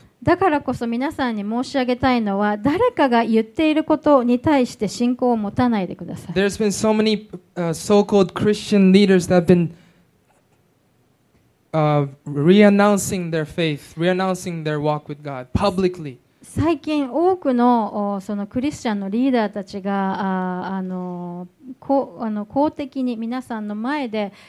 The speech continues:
Speaker 1: もうクリスチャンではないという発表をしている人がたくさんいます。
Speaker 2: And many people are bothered by that. They're uncertain. "Wow, wh-, wh-,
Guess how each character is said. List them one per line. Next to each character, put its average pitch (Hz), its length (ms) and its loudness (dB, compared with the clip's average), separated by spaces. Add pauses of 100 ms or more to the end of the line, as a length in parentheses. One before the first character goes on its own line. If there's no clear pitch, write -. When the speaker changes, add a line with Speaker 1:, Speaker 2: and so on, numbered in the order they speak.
(120)
Speaker 1:
も 254 180 2
う 214 40 -4
ク 226 160 -2
リ 254 100 -2
ス - 100 -10
チ 226 100 -6
ャ 196 60 -2
ン 196 80 -6
で 190 120 -6
は 185 100 -8
な 214 220 -2
い 311 80 -6
と 220 120 -6
い 190 460 -2
う - 20 -4
発 208 300 -10
表 208 120 -2
を 202 60 -6
し 202 100 -14
て 214 100 -12
い 202 40 -8
る 196 60 -10
人 208 160 -12
が 185 80 -12
た 185 160 -12
く - 80 -18
さ - 140 -14
ん 180 80 -12
い - 20 -12
ま 175 160 -10
す。 165 80 -8
Speaker 2:
And 185 180 -2
many 240 300 4
people 247 280 -2
are 220 80 2
bothered 220 420 4
by 208 160 0
that. 196 180 -2
They're 202 160 -4
uncertain. 226 680 0
"Wow, 269 320 2
wh-, 233 200 0
wh-, 262 280 -4